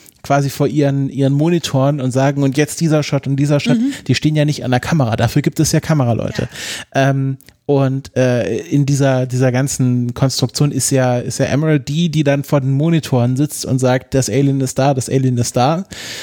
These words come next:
Speaker 1: Und, ähm, deswegen, äh, frage ich mich auch, ob, ja, das auch so quasi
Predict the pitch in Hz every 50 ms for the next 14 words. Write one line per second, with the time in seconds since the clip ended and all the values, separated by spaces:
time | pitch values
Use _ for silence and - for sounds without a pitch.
0 | - - - - 147 143 139 139 139 131 - - - 131 131 127 127 131 127 127
1 | - _ - - - 131 135 139 - - 165 151 143 147 143 147 - - 117 135
2 | 131 131 131 127 123 - 160 - _ _ - - _ _ _ _ _ _ _ _
3 | _ _ _ _ _ _ _ _ _ _ _ _ _ _ _ - - - - -
4 | 143 - - - _ _ - - - - - - 123 143 151 165 160 151 160 -
5 | - 95 120 143 147 - - 104 135 - _ _ _ - - - - - - -
6 | - - - - - - _ - _ _ _ _ _ _ _ _ - 127 131 127
7 | 147 156 147 - - 135 135 - - 151 147 143 139 135 - - - 151 139 147
8 | 135 139 143 143 139 139 131 -